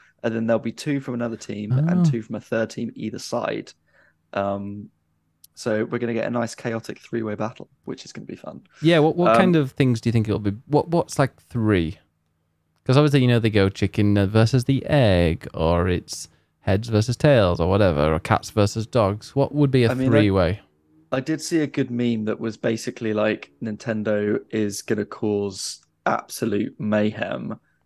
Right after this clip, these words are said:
Speaker 1: and it's gonna be, like, the three starters of Pokemon.
Speaker 2: <laughs>
Speaker 1: Or it will be,
Speaker 2: Mm.
Speaker 1: which house did you choose in Fire Emblem Three Houses?
Speaker 2: Yeah.
Speaker 1: Or, um, Xenoblade One, Two, or Three.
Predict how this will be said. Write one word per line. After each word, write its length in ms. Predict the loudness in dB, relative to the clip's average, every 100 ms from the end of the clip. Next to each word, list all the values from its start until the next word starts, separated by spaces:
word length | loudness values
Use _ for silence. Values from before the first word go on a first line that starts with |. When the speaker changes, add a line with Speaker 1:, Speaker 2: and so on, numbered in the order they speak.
| _ -4
Speaker 1:
and 120 | -2
it's 160 | -2 -2
gonna 200 | -2 0
be, 140 | 0
like, 340 | 2 0 -2 _ _ _ -14
the 80 | -12
three 280 | -8 -6 -6
starters 460 | -4 -4 -4 -10
of 80 | -10
Pokemon. 500 | -8 -8 -10 -18 -18 -20 -2
Speaker 2:
<laughs> 300 | 6 6 8
Speaker 1:
Or 320 | 6 6 4
it 180 | 2 0
will 120 | 2
be, 400 | 2 2 2 2
Speaker 2:
Mm. 40 | 0
Speaker 1:
which 240 | -2 -4 -2
house 240 | -2 -2
did 180 | -6 -12
you 40 | -10
choose 260 | -8 -8
in 80 | -8
Fire 260 | -6 -6 -6
Emblem 200 | -10 -12
Three 160 | -10 -8
Houses? 520 | -8 -8 -10 -14 -18 -14 -4
Speaker 2:
Yeah. 240 | -2 2 2
Speaker 1:
Or, 420 | 4 4 4 2 2
um, 440 | 2 2 0 -6 -8 -6
Xenoblade 480 | -2 0 2 0 0
One, 180 | -4 -4
Two, 160 | -6 -6
or 60 |
Three. 360 | -4 -6 -6